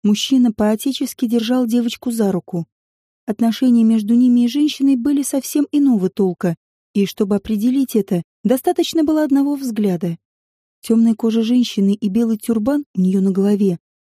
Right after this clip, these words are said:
говорили о том, что она служанка. Она стояла немного позади. На разговор как будто обратил внимание только мужчина.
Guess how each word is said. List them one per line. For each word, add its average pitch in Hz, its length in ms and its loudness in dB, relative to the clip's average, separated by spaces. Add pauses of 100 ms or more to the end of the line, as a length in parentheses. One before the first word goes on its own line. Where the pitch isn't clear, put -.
(220)
говорили 294 500 2
о 302 100 0
том, 311 280 -2
что - 160 -4
она 285 160 2
служанка. 226 680 -2 (420)
Она 233 220 2
стояла 247 400 0
немного 247 480 4
позади. 220 640 0 (420)
На 202 100 4
разговор 254 440 0
как 233 180 -2
будто 240 260 -2
обратил 233 380 -2
внимание 262 480 2
только 277 300 -4
мужчина. 214 600 0